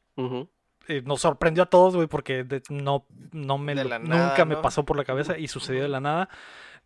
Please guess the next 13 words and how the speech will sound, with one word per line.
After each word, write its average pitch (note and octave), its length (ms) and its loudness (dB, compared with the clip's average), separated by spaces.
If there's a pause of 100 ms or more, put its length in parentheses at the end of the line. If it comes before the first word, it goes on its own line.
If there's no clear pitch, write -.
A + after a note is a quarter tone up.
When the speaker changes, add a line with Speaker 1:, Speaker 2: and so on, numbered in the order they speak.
(160)
Speaker 1:
Ujú. - 60 -20
Speaker 2:
Eh, B2 580 -6 (160)
Héctor, D#3 380 -2
que D3 1040 2
nuestro C#3 680 0
fan F3 320 0
número E3+ 360 -2
uno D3 260 -4
de B2+ 80 -4
PlayStation, C3 720 -8 (600)
insider C#3 680 0 (180)
de B2 240 -8
Sony, C3 380 -6